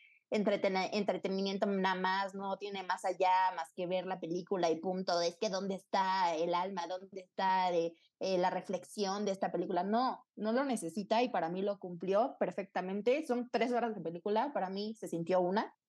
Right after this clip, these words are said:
Entonces yo, sí, Vix, me gustó bastante. No creo que sea la ganadora, pero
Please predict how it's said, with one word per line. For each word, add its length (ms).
Entonces 680
yo, 580
sí, 240
Vix, 200
me 120
gustó 320
bastante. 680
No 240
creo 160
que 80
sea 120
la 100
ganadora, 560
pero 480